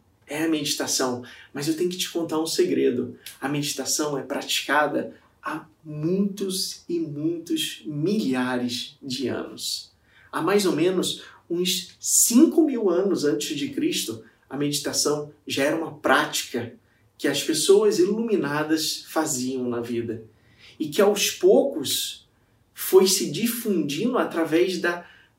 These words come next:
de algumas técnicas diversas que existem em todo o mundo. Inclusive, dentro das religiões, também tem práticas meditativas.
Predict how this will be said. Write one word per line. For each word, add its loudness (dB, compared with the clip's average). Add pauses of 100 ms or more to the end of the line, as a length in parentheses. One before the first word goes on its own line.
de -4
algumas 2
técnicas 4 (200)
diversas 4
que 2
existem 2
em -6
todo 10
o 2
mundo. 0 (120)
Inclusive, 4 (120)
dentro 2
das 2
religiões, 2
também 0
tem 0
práticas 2
meditativas. 0